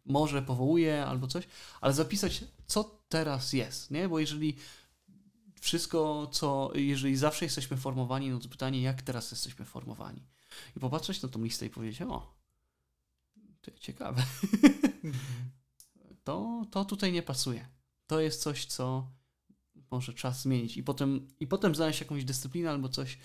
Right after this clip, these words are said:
Speaker 1: co odpowiada na tą potrzebę, nie? Em, ale myślę, że żeby to, to byłoby ciekawe, żeby też zobaczyć właśnie, jak to wszystko współgra, gdzie ja jestem, bo, bo często mamy takie, wiesz, właśnie, okej, tu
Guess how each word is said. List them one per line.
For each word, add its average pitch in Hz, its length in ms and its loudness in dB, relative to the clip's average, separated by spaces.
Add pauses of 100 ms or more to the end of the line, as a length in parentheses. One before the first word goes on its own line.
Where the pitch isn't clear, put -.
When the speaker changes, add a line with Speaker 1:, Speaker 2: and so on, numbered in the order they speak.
(220)
Speaker 1:
co - 120 -4
odpowiada 131 520 2
na 107 140 -4
tą 107 160 -12
potrzebę, - 540 -12
nie? 151 160 -6 (560)
Em, 117 560 -6 (100)
ale 120 180 0
myślę, 127 260 0
że 123 220 -4 (260)
żeby 123 160 -2
to, 135 200 0 (180)
to 147 100 4
byłoby 147 280 2
ciekawe, 143 360 0
żeby 135 200 -2
też 135 160 -4
zobaczyć 139 540 -2 (260)
właśnie, 139 260 0
jak 139 420 2
to 175 120 -2
wszystko - 300 -4
współgra, 151 500 -2
gdzie 139 280 2
ja 165 320 0 (340)
jestem, 156 280 2
bo, 135 140 4
bo 139 380 0
często 143 320 -2
mamy 147 280 0
takie, 135 300 -4
wiesz, 123 280 -4
właśnie, 131 280 -2
okej, 131 280 0
tu 190 140 -2